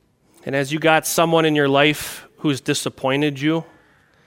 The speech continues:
maybe you've disappointed yourself, point yourself, point that person to their Savior who never abandons those who disappoint him, ever. Let Jesus be the hero. He, he is.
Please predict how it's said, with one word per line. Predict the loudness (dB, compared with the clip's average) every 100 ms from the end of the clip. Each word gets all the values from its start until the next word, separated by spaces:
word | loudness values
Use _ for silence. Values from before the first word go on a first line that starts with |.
| _ _ _ -2
maybe | 0 2
you've | -2 -2
disappointed | -4 -4 -2 0 2 0
yourself, | -4 -2 0 0 -2 -14 -20 _ _ _ _ _ -20 _
point | 0 2 2
yourself, | 0 2 2 2 -2
point | 0 2 2
that | 0
person | 2 -2 0 -2 -4 -8 -20 -20
to | -4 0
their | 2
Savior | 0 0 2 2 0 -4
who | 0 0
never | 2 4 4 4 2 2
abandons | -2 0 2 4 2 2 0 0
those | 2 2 0 -2
who | -4
disappoint | -2 -4 -6 -4 -4 -4
him, | -2 -2 -4 -12 _ -4
ever. | -2 -2 -6 -10 _ _ _ _ _ _ _ _ _ _ _ _ _ _ _ _ _ _ _ _ _ _ _ _ _ _ _ _ -6
Let | -4
Jesus | -2 -2 -2 -4
be | -2 -2
the | 0
hero. | 0 0 -2
He, | -6 -8 -12
he | -8 -4
is. | -2 -2 -6 -8 -8